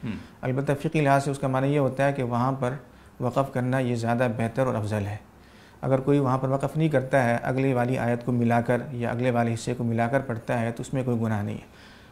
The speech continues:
Speaker 2: अलबत्ता अगर कोई जानबूझकर अगले वाले हिस्से को इस इरादे, उस नीयत से मिलाकर पढ़ता है कि माने में तब्दीली आ जाए, माना ख़राब हो जाए, फिर इस सूरत में ये अमल गुनाह होगा और वहाँ पर वक़फ़ करना ये फिर फ़िक़ी लिहाज से भी ज़रूरी होगा।
Speaker 1: जी ठीक।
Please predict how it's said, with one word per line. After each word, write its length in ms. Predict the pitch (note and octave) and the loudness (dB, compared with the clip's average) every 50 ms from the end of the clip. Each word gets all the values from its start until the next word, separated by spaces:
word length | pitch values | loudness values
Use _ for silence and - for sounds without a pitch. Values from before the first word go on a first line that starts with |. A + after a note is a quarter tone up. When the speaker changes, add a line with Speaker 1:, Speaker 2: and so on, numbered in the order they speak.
| - - | -10 -2
Speaker 2:
अलबत्ता 360 | - C3 C#3 C#3+ D3+ D3+ D#3 | 0 2 2 2 4 4 4
अगर 160 | D3+ D3 D#3 C#3+ | 4 4 4 4
कोई 200 | D3 D3 C#3+ B2+ | 4 2 2 4
जानबूझकर 600 | B2+ C3 C3 C3 B2 C3+ D3+ D#3 D3+ - D3+ - | 4 4 4 4 4 4 2 2 2 2 0 0
अगले 260 | - C#3 C3+ C#3+ C#3+ | 0 0 2 2 2
वाले 220 | C3 C3 C3 C3+ | 4 2 2 2
हिस्से 360 | C3 A#2+ A#2+ - - C#3+ C#3 | 0 -2 -4 -4 -2 -2 0
को 180 | C#3 C3 C3 B2 | 0 0 0 0
इस 200 | - D3 C#3+ - | 0 -2 -2 -2
इरादे, 340 | C3+ B2 B2 B2 A#2+ C3 C#3 | -2 0 0 0 2 2 0
उस 220 | C3 C3 B2 - | 0 0 -2 -4
नीयत 240 | B2+ C3 B2+ C3+ C#3+ | -2 0 0 0 0
से 120 | C3+ - | 0 0
मिलाकर 300 | C3+ B2+ B2 B2 B2 B2+ | 2 2 2 2 2 0
पढ़ता 300 | A#2 - A#2 A2 - - | -2 -2 -4 -4 -2 -2
है 80 | B2+ C3 | 0 0
कि 60 | B2+ | 0
माने 300 | B2 A#2 A#2 A#2 A#2+ B2+ | 0 0 0 2 2 2
में 120 | B2+ B2+ A#2+ | 0 0 0
तब्दीली 360 | B2+ A#2 A#2 C3 C3+ C3+ C3+ | 0 0 2 4 4 6 6
आ 100 | B2+ B2 | 6 4
जाए, 240 | A#2 A#2+ A2+ A2+ - - - - - - - | 4 2 0 -2 -4 -8 -16 -20 -14 -6 -2
माना 200 | A#2+ B2 B2+ C3 | 0 2 2 0
ख़राब 320 | B2+ B2+ A2 B2 C3 B2 | 0 0 2 2 2 4
हो 100 | B2 B2 | 4 2
जाए, 220 | A#2 A2+ A2 A2 B2+ - - - - - - - - - | 2 2 0 -2 -4 -8 -14 -20 -20 -20 -20 -16 -6 -2
फिर 120 | D3+ D3 | -2 0
इस 140 | D3+ C#3 - | 0 -2 -2
सूरत 240 | - C#3+ C3 C3 C3 C3 | 0 2 2 2 2 2
में 220 | B2+ B2 B2 B2 | 0 0 0 0
ये 280 | A#2+ A#2+ A#2+ B2 A#2+ A#2 | 0 0 0 0 0 0
अमल 240 | A2+ A2+ A#2 A#2 A#2 | 0 0 0 0 0
गुनाह 260 | A2+ A#2 A2+ A#2 B2 | 0 0 0 2 2
होगा 340 | A#2+ A#2+ A2 G#2+ A2 B2 C#3 - - - - - - | 2 2 2 0 0 -2 -4 -8 -16 -20 -14 -8 -4
और 140 | C3+ B2 | -4 -4
वहाँ 220 | B2 A#2+ A#2 A#2+ A#2+ | -2 -2 -2 -2 0
पर 100 | A#2+ A#2+ | -2 -2
वक़फ़ 320 | A#2 A2+ - A#2 A2 - | -2 -2 -4 -4 -6 -4
करना 200 | - A#2 A#2 A2+ | -2 -2 0 0
ये 240 | A2+ A2 A2+ A2+ A2+ | 0 0 0 -2 -2
फिर 180 | A#2 - A2 A2 | -2 -6 -8 -6
फ़िक़ी 280 | - - A#2 - C3+ | -6 -6 -4 0 0
लिहाज 220 | B2+ A#2 A2+ A2 G#2+ | 0 0 0 -2 -2
से 100 | - A2+ | -4 -4
भी 100 | A#2 A#2 | -4 -2
ज़रूरी 320 | G#2+ G#2+ G#2 G#2+ G2+ G#2+ | -2 -4 -4 -4 -6 -6
होगा। 300 | - - - - - - - | -8 -10 -12 -12 -14 -12 -10
Speaker 1:
जी 200 | A#2+ B2 B2+ C3 | -8 -6 -6 -6
ठीक। 220 | - - - - | -6 -8 -12 -14